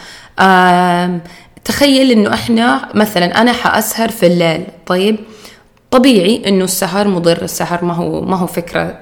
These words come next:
سديدة. السؤال: كيف ممكن أحول السهر ده لاستثمار؟ أضمن أو أتأكد إنه الفترة اللي أنا قاعدة أسهر فيها،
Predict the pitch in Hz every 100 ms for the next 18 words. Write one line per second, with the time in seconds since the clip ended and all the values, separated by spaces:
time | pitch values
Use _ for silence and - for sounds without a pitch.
0 | - - 165 170 160 165 - - - -
1 | - 202 - 254 - 247 185 170 - 277
2 | 277 262 - 196 196 - 220 214 190 185
3 | 180 - 208 202 170 214 220 - - -
4 | 160 - 170 165 165 - - - - -
5 | - - 285 233 220 220 262 285 - 208
6 | - 175 - - - - 220 226 - 220
7 | 202 190 180 190 - 269 202 190 226 220
8 | 233 202 - 254 - 190 - 240 208 240